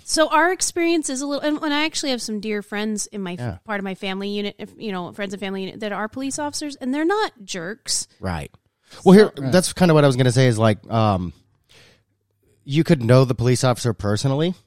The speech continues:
Speaker 1: And they're a
Speaker 2: and they're a
Speaker 1: human.
Speaker 2: great guy.
Speaker 1: Yeah.
Speaker 3: Right.
Speaker 1: But then they
Speaker 2: That
Speaker 1: get
Speaker 2: doesn't mean they're fucking good at their job.
Speaker 1: Exactly.
Speaker 2: And it's just such a dangerous job not to be good at, is all I'm trying to say. And I know that it's like, there's almost this, like, impossible expectation that cops have to live up to because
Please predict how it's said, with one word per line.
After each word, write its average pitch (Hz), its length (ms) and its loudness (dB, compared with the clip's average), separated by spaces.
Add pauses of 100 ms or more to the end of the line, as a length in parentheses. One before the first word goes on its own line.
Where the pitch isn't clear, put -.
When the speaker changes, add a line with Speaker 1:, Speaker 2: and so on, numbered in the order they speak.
(380)
Speaker 1:
And 240 140 -2
they're 214 80 -2
a - 40 -6
Speaker 2:
and 151 120 4
they're 151 80 6
a - 40 0
Speaker 1:
human. 92 140 -6
Speaker 2:
great 147 200 -2
guy. 160 280 -2 (160)
Speaker 1:
Yeah. 208 280 -6
Speaker 3:
Right. 107 320 -2
Speaker 1:
But 208 100 -8
then 247 100 2
they 220 80 8
Speaker 2:
That 208 40 8
Speaker 1:
get 233 80 6
Speaker 2:
doesn't 208 260 10
mean 208 140 8
they're 196 100 6
fucking 175 360 2
good 175 140 6
at 180 120 0
their 139 120 4
job. 127 540 4
Speaker 1:
Exactly. 185 640 -4 (920)
Speaker 2:
And 143 240 2
it's 143 200 0
just 170 140 2
such 185 180 4
a 170 60 2
dangerous 139 520 4
job 139 300 2
not 135 240 6
to 123 80 0
be 123 80 0
good 123 200 4
at, 78 220 -8
is 92 100 -8
all 95 160 -2
I'm 85 120 -6
trying 87 200 -6
to 87 80 -12
say. 85 180 -10 (200)
And 165 140 8
I 175 40 8
know 170 200 8
that 160 120 8
it's 156 160 2
like, 143 200 0 (340)
there's 156 160 2
almost 175 240 4
this, 165 220 0
like, 139 160 2
impossible 135 640 2
expectation 120 840 -2
that 120 220 -4
cops - 280 -4
have 113 200 -4
to 104 100 -8
live 110 200 -2
up 104 120 -6
to 107 80 -10
because 95 360 -6